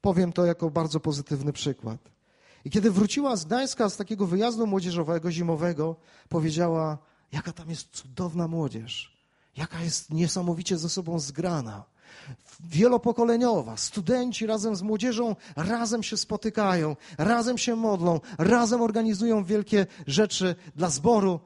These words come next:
dla Kościoła, dla Bożego Królestwa. Coś niesamowitego. Bardzo pozytywny,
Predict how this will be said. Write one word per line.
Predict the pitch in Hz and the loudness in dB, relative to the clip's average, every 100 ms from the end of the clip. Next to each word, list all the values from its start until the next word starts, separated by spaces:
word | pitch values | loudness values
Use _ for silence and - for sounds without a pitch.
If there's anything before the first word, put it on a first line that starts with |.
| - | -6
dla | 190 | -6
Kościoła, | 196 - - 202 170 147 | -4 -4 2 2 2 0
dla | 160 | 0
Bożego | 180 180 180 175 | 2 2 0 0
Królestwa. | 185 180 165 - - 123 - - | 2 2 2 -2 -10 -10 -12 -4
Coś | - 262 - | -2 0 0
niesamowitego. | 262 269 254 240 233 240 160 123 104 - - | -2 -2 -2 -2 0 0 0 -4 -10 -14 -2
Bardzo | 233 262 240 | 2 2 2
pozytywny, | 247 240 233 254 214 233 220 | 0 0 0 0 0 2 2